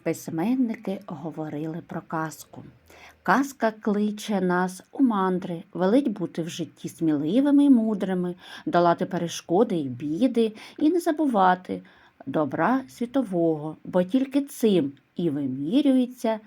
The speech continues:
наша людська сутність. Так говорив Шевчук. Немає казок кращих від тих, які створює саме життя. Андерсен.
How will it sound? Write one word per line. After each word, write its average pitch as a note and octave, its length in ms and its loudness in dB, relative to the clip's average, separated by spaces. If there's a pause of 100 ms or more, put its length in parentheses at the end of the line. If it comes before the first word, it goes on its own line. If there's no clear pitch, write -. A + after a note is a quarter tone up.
(240)
наша G#3 560 -2 (280)
людська - 500 -10 (100)
сутність. - 760 -10 (680)
Так E3+ 360 -6
говорив F#3+ 580 -4
Шевчук. - 760 -16 (680)
Немає B3+ 520 6
казок C#4 540 2
кращих B3 680 0
від G3 240 -6
тих, C4+ 340 2 (140)
які D#3+ 280 -2
створює B3 560 -2
саме F3 320 -4
життя. F3+ 480 -6 (580)
Андерсен. F3+ 800 -6